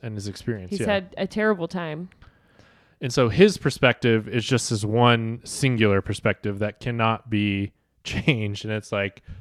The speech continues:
Speaker 1: "This is a waste of fucking time. I don't wanna
Speaker 2: Yeah,
Speaker 1: be
Speaker 2: I
Speaker 1: here.
Speaker 2: wanna go
Speaker 1: I, I wanna
Speaker 2: home.
Speaker 1: go home and take care of my family."
Speaker 2: Yeah.
Speaker 1: And I'm getting dragged along for all of this. And no matter what they say or do,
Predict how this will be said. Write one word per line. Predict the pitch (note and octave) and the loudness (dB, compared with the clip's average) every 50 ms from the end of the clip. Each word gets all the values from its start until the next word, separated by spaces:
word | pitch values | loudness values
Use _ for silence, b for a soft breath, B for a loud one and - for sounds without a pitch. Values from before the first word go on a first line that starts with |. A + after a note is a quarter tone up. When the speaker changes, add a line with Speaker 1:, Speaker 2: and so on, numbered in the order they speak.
| B B | B B
Speaker 1:
"This | - B2 B2 B2+ | 0 0 2 2
is | C3+ C3 | 2 2
a | B2+ | 4
waste | B2 A#2+ A#2+ A2+ - - A2 | 4 4 4 2 0 -4 -6
of | G#2 | -2
fucking | A#2 A2 G#2+ A2+ G#2+ G#2 | -2 -2 -2 -2 -4 -2
time. | A2 G#2+ G#2+ G#2 G#2 G2+ G2+ G#2 - _ _ | -2 -2 0 -2 -2 -4 -6 -10 -14 _ _
I | - A#2 A#2 | -4 -2 -2
don't | A#2 A#2 | 0 0
wanna | A2+ A2 A2 | 0 0 0
Speaker 2:
Yeah, | G#2 | 0
Speaker 1:
be | A2 G#2+ G#2 | 0 -2 -2
Speaker 2:
I | G2+ | -2
Speaker 1:
here. | G#2+ G#2+ G3 | -2 -2 -2
Speaker 2:
wanna | G3+ G3 G3 | -2 -2 -2
go | F#3+ G3 | -2 -2
Speaker 1:
I, | F#3+ | -2
I | F#3 F#3 F3 - | -2 -2 -2 0
wanna | A2 A2 G#2+ G#2 | 0 0 0 0
Speaker 2:
home. | |
Speaker 1:
go | A2 A2+ G#2+ G#2 | 2 2 2 2
home | A2+ A2 G#2+ | 2 -2 -2
and | G#2 G2+ G2 | -4 -6 -6
take | - A2 G2 | -6 -6 -4
care | - G#2+ G2+ | -2 -2 -2
of | G2 | -2
my | G2+ F#2+ | -2 -4
family." | - G#2+ G2+ G2 G2+ G2+ G2 F#2+ F#2+ b b b b b b | -2 -4 -4 -4 -4 -4 -6 -6 -6 b b b b b b
Speaker 2:
Yeah. | - E3+ | -8 -6
Speaker 1:
And | A#2 A2+ | -2 -2
I'm | G#2+ G2+ | -2 -2
getting | G2+ G#2+ G#2 G#2 G2+ | -2 -4 -4 -4 -6
dragged | G2 G#2 G#2 G2+ F#2+ F#2 | -6 -6 -6 -6 -6 -6
along | G2 F#2+ F#2+ F#2+ F#2+ F#2 F2+ F#2 | -6 -6 -4 -6 -6 -8 -8 -6
for | G#2+ F#2+ | -6 -4
all | F2+ F#2+ F#2+ F#2 F#2 | -2 -2 -2 -2 -4
of | F2+ - | -4 -6
this. | F#2+ F#2+ F#2+ F#2 - - - - b b b b b b b b b | -6 -6 -6 -8 -10 -14 -18 -20 b b b b b b b b b
And | - A2+ A2 G#2+ G#2 G#2 G#2 G2+ G2+ G2+ G#2+ A2+ | -6 -4 -2 -2 -2 -2 -4 -6 -8 -8 -6 0
no | A#2 A#2 | 0 2
matter | A2+ A#2+ A#2 A2+ A2 G#2+ | 4 4 4 4 4 2
what | G#2 G#2 A2 A#2+ B2+ A#2+ A2+ G#2+ - _ _ _ _ _ _ _ _ - | 2 0 0 2 2 0 0 -4 -8 _ _ _ _ _ _ _ _ -6
they | - G#2 G2 | -4 -4 -4
say | - - D3+ C3+ B2+ | -2 0 2 2 4
or | A2+ G#2+ G#2 | 4 4 4
do, | G#2 A2+ B2 B2+ C3 B2 A#2+ A#2+ A#2 A2 A2+ A#2 | 4 6 8 8 10 10 8 8 6 4 0 -2